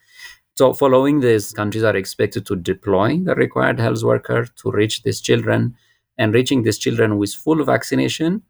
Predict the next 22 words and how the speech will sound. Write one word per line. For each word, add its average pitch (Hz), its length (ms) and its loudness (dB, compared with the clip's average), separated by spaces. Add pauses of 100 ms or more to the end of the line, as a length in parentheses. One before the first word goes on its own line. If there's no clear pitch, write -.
(360)
requires 120 640 2
us 110 220 0
to 117 120 -4
do 107 140 -2
beyond 101 440 0
just 98 220 -4
one 95 300 0
campaign. 90 560 -8 (400)
It - 200 -6
requires 107 420 2
us 101 160 0
to - 120 -8
do 101 140 0
at - 220 -6
least - 240 -6
three 123 280 2
rounds 98 380 0
of - 340 -6 (360)
interaction, 117 840 0 (440)
because 98 200 2
you 95 80 2
cannot 101 480 -2